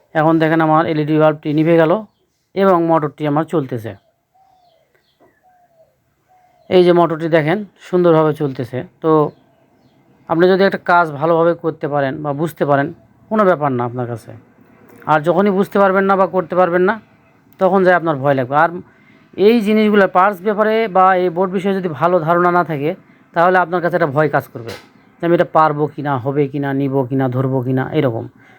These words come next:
যেটা আমরা যখন প্রথমে শিখতেছিলাম, তখন এরকম হতো, কিন্তু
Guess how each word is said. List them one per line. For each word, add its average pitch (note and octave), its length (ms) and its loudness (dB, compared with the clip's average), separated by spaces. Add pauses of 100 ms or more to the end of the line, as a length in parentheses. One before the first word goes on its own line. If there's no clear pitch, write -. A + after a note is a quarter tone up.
(260)
যেটা F3 220 4
আমরা F#3+ 200 0
যখন F#3 200 0
প্রথমে G3+ 400 0 (340)
শিখতেছিলাম, F3+ 640 -4
তখন F3+ 220 2
এরকম D3 260 2
হতো, C#3 220 -2 (600)
কিন্তু F3+ 320 0